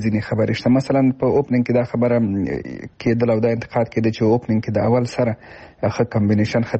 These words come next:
ترکیب نه و. حضرت الله عزازی په مسلسل شکل ښه نه شو لوبېدلی. بیا هم هغه ته بار بار چانس ورکول کېده. حال دا چې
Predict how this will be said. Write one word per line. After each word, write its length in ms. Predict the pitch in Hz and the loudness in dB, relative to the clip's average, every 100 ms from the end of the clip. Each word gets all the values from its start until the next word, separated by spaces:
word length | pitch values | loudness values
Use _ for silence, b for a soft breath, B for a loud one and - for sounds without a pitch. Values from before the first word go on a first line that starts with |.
| 113 | -4
ترکیب 280 | - 117 113 | -4 -2 0
نه 100 | 117 | 2
و. 140 | 107 | 2
حضرت 200 | 110 107 107 | 0 -2 0
الله 140 | 110 | 0
عزازی 360 | 107 110 107 113 - B B - | 2 2 2 0 -2 B B -8
په 160 | - 107 | -2 0
مسلسل 460 | 101 - 110 - 127 - | 0 -2 -2 0 -2 -2
شکل 260 | 123 120 113 110 | -2 0 2 2
ښه 180 | 113 - 117 120 | 0 -2 0 2
نه 60 | |
شو 160 | 131 113 | 0 0
لوبېدلی. 500 | 107 95 101 104 101 | 0 2 0 0 2
بیا 180 | 104 113 | 0 0
هم 100 | - 110 | 2 2
هغه 160 | 104 | 2
ته 120 | 107 113 | 0 0
بار 260 | 113 110 | 2 2
بار 140 | 107 104 | 0 -2
چانس 340 | - 110 - | 0 0 0
ورکول 300 | 104 - 104 | -2 0 0
کېده. 220 | - 110 120 | 2 0 2
حال 160 | 113 107 | 0 2
دا 100 | 110 | 0
چې 140 | 113 | 0